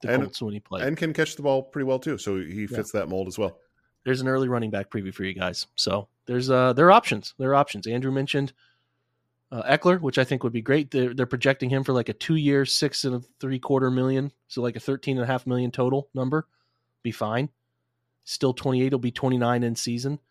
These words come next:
Speaker 1: DeAndre Swift interests me a good amount, and we know that the Browns have been interested in him, and then Zach Moss. And I'm not going any further than that right now.
Speaker 2: I think those are three great names, and, and really probably when they redo Nick's contract,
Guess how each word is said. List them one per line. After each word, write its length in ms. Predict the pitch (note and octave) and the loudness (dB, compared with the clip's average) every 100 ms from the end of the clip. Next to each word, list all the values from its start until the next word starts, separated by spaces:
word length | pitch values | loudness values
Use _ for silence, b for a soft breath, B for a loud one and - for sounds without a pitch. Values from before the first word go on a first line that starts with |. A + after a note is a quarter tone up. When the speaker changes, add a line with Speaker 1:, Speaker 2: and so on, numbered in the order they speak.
| _ _ _ _ | _ _ _ _
Speaker 1:
DeAndre 340 | B2+ C3 C3+ C3 | 2 2 4 0
Swift 360 | - C#3+ - | 2 0 2
interests 320 | D3+ D3+ D3+ D#3+ | -2 0 -2 0
me 240 | D#3 D#3 | -2 -4
a 80 | - | -2
good 140 | D3 | 0
amount, 240 | D3+ D#3 B2+ | 2 2 2
and 80 | B2 | 2
we 80 | |
know 180 | B2+ B2+ | 4 4
that 120 | C3 | 2
the 40 | B2 | -2
Browns 320 | A#2 B2 C3 | 0 2 2
have 60 | C3 | 0
been 80 | |
interested 400 | C3+ C#3+ C3 C3+ | -2 -4 -4 -2
in 100 | C#3+ | 0
him, 120 | D3+ C#3+ | -2 -2
and 100 | D3 | -2
then 120 | C#3+ | -2
Zach 220 | C#3+ C#3 | -4 -2
Moss. 380 | B2 G2+ - - | -4 -4 -6 -12
And 100 | C#3+ | -8
I'm 60 | B2 | -4
not 160 | A#2+ | -4
going 160 | B2 A#2 | -2 -2
any 120 | A2 | -4
further 280 | - A2 G#2+ | -4 -4 -4
than 80 | G#2 | -6
that 140 | G2+ | -6
right 160 | F2+ F#2 | -6 -8
now. 160 | D#2+ - _ - | -10 -14 _ -10
Speaker 2:
I 80 | A#2 | -6
think 120 | B2+ | -2
those 160 | A#2+ | -2
are 60 | A2 | -4
three 180 | - A#2 | -2 -2
great 260 | G#2+ G#2+ | 0 -2
names, 380 | F2+ G#2 A2 A2+ | 0 -4 -4 -2
and, 240 | G2 G2+ - | -4 -4 -8
and 240 | G2 F2+ | -8 -2
really 220 | A2+ B2+ | 0 0
probably 520 | A2 A2+ A2+ A2 G#2 | 0 0 0 -2 -4
when 300 | G2+ G2+ G#2 F#2+ | -2 -4 -4 -2
they 160 | F#2+ | -2
redo 580 | F2+ G2 G#2+ G2+ G#2+ G2 | -2 -4 -6 -6 -6 -6
Nick's 260 | F#2 F#2+ - | -6 -8 -8
contract, 800 | A2 G#2+ G#2+ G2 E2+ E2 - | -6 -4 -4 -2 -2 -2 -8